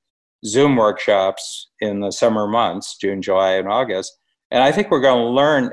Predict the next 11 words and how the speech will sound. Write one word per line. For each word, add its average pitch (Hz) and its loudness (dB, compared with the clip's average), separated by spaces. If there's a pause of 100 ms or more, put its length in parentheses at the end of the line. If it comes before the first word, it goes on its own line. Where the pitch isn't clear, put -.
enormous 131 0
amount 110 0 (720)
that 110 2 (220)
this 131 2
is 113 0
a 117 0
forum 113 2
that's 104 0
gonna 104 -2
continue 107 -2
on 107 0